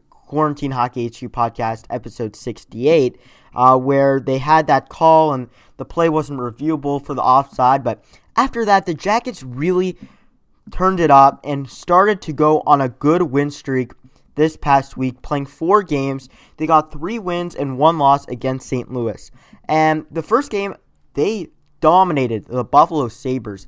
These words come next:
seven to four with an absolutely great win there. And then on Wednesday, they played the Winnipeg Jets, and Elvis Merzlikins got his first shutout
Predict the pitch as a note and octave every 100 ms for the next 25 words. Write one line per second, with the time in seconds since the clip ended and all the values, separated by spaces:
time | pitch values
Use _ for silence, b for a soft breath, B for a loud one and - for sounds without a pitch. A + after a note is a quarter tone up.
0 | _ - - D#3 G#3+ G3+ - C#3+ - -
1 | D3+ A#2+ G#2 _ _ _ _ _ _ _
2 | A2 A2+ C3 B2 D3 D3 D3 D3 C#3+ C3+
3 | A#2+ A#2+ B2+ C3 A2+ B2 A#2+ A2+ A#2 A2+
4 | A2 b b b b F3+ F3+ G3 G#3+ G3
5 | F3 D3+ F#3 F#3 F#3+ F#3+ E3+ D#3 - E3
6 | E3+ D#3+ D#3+ C#3+ C#3 E3+ - E3 C3 -
7 | D#3 D3 C#3 - b b b b b b
8 | - D#3+ D#3+ D#3 D#3+ E3 - G#3+ C4+ A#3+
9 | F#3+ - F3+ F#3 E3+ E3+ D#3 C3 D#3+ -
10 | - D#3 G3 A3+ _ - - E3 D#3+ D3